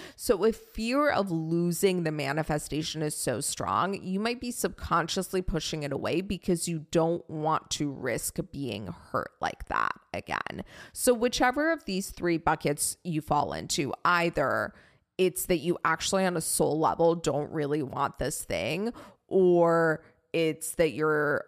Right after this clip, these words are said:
pushing it away because you are afraid of something that comes with the thing or that you think comes with the thing, whether it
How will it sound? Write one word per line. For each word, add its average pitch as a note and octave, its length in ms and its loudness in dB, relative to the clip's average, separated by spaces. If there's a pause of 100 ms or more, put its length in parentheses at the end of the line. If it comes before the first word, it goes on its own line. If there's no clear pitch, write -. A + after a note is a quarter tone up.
(120)
pushing E3 440 0
it D#3 80 2
away D3 360 2
because D3+ 720 0
you D3 680 0
are D3+ 140 2
afraid D#3 540 -2
of - 160 -2
something D3+ 640 -4
that D#3+ 380 0
comes D3+ 480 -2
with E3 400 -2
the C#4 140 6
thing D4+ 460 0 (280)
or F#3+ 220 4
that D#3 160 2
you C#3+ 160 -8
think - 600 -2
comes D#3+ 380 0
with D3 160 0
the D3 140 -2
thing, E3 280 -4
whether D#3 320 2
it - 160 -4